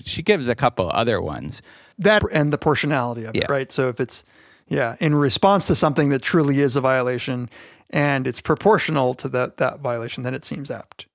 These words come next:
Speaker 1: And you have the right relational requirement, which we can talk about 'cause, uh, you know, that's another thing we might,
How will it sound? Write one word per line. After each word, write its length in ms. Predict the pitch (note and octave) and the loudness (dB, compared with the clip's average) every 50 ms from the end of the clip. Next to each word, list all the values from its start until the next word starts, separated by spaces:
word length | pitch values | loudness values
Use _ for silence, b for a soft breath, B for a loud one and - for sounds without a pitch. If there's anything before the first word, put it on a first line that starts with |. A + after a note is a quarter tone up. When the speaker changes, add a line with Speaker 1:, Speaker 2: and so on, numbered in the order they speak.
| _ - | _ 2
Speaker 1:
And 220 | - D#3 E3 F#3+ | 2 4 4 4
you 100 | F#3 E3 | 2 2
have 140 | D3 C#3 C3 | 2 2 2
the 100 | C#3 B2+ | 2 2
right 220 | C3 C3 B2+ G#2 | 2 2 0 0
relational 640 | G#2+ A2+ G#2 G#2 A2+ A#2 B2 A#2 - A2+ G#2 G2+ F#2+ | 0 0 0 2 2 0 0 -2 -2 -2 -2 -2 -2
requirement, 480 | G2+ - - G2 E2+ E2 C#2 C2+ E2 F#2 | -2 -2 -2 -2 -2 -2 -4 -4 -4 -6
which 160 | A#2 - - | -4 -2 -2
we 60 | C3+ | 0
can 140 | - C#3+ B2 | 0 0 0
talk 280 | - B2 B2 A2+ - | 2 2 2 2 0
about 260 | A#2+ G#2 A2 G2+ F#2+ - | 0 0 0 0 0 -2
'cause, 380 | A2 G2+ F#2+ F#2+ F#2+ - - - - | -4 -4 -4 -6 -10 -12 -14 -10 -8
uh, 40 | F2+ | -6
you 200 | F#2+ G#2 G#2 G#2+ | -6 -4 -2 -2
know, 120 | G2 F#2+ | -2 -2
that's 200 | F#2+ G#2 G2+ - | -4 -4 -4 -2
another 200 | A2 G2+ G2 G#2 | -2 -2 -2 -4
thing 160 | G2+ - G2+ G2 | -4 -4 -4 -4
we 100 | F#2+ F#2+ | -4 -4
might, 300 | G2 F#2 F#2 F2+ - | -4 -6 -6 -6 -8